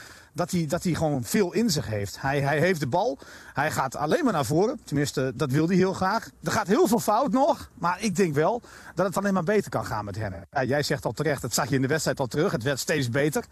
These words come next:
Alleen ja, eh, eh, Lucchini gaf het ook weer treffend aan. Eh, je moet dan wel zorgen dat je in de zestien komt.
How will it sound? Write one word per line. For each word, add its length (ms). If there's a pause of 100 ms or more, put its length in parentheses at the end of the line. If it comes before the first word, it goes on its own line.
(320)
Alleen 220
ja, 340
eh, 500
eh, 60
Lucchini 360
gaf 180
het 80
ook 120
weer 100
treffend 380
aan. 240 (500)
Eh, 240
je 80
moet 120
dan 140
wel 320 (120)
zorgen 360
dat 180
je 60
in 120
de 100
zestien 440
komt. 380